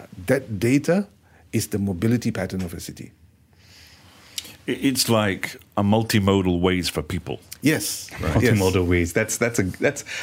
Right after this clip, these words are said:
Speaker 3: a great way of putting it together,
Speaker 2: Mm, mm.
Speaker 3: essentially.
Speaker 1: Yes.
Speaker 3: Um, Ram, we do want to pivot a little bit and talk a little bit about bigger projects here, right? So, uh, tangential note, airports,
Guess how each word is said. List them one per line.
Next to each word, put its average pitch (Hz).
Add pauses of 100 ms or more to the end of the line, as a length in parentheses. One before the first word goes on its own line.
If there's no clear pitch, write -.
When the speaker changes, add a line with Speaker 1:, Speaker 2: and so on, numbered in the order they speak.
Speaker 3:
a 113
great 113
way 110
of 95
putting 95
it 92
together, 82
Speaker 2:
Mm, 85
mm. -
Speaker 3:
essentially. 87
Speaker 1:
Yes. - (340)
Speaker 3:
Um, 107 (200)
Ram, 139
we 110
do 131
want 139
to 92
pivot 107
a -
little 85
bit 85
and 80
talk 98
a 87
little 82
bit 85
about 78 (300)
bigger 87
projects 80
here, 80
right? 69
So, 85 (420)
uh, 85
tangential 95
note, 90
airports, 98